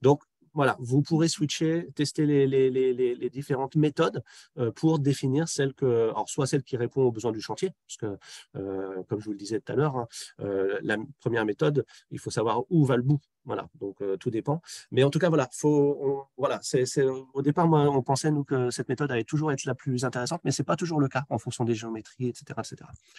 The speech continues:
Bon, bref. Alors, concrètement, bon, là, j'ai un petit, un petit bâtiment, euh, en dessin symbolique, on va dire.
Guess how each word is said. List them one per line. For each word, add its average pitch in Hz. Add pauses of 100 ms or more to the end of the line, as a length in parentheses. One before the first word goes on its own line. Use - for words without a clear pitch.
(280)
Bon, 123
bref. 113 (500)
Alors, 139
concrètement, 190 (880)
bon, 123
là, 127
j'ai 107
un 107
petit, 104
un 98
petit -
bâtiment, 110
euh, 95
en 95
dessin 110
symbolique, 143
on 156
va 127
dire. 214